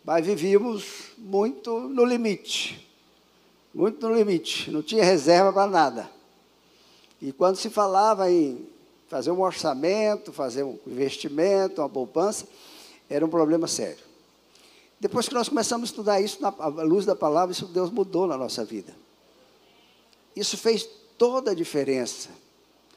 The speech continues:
Nós entendemos que o Senhor é dono de todo o dinheiro, não só dos dez por cento, mas dos noventa por cento.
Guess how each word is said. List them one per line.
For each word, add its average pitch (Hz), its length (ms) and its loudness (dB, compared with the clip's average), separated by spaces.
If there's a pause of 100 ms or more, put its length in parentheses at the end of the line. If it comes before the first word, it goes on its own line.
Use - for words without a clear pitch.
(340)
Nós 175 220 2
entendemos 226 720 4
que 262 560 2 (420)
o - 80 -12
Senhor 233 380 6
é 247 100 6
dono 247 460 2
de 233 80 -8
todo 277 260 6
o 254 40 -6
dinheiro, 190 360 4 (480)
não 202 140 -6
só 240 220 -4
dos 226 140 -6
dez 214 180 4
por 208 80 -4
cento, 170 300 -2
mas 160 140 -2
dos 160 140 -6
noventa 190 480 2
por 190 140 -6
cento. 135 400 -6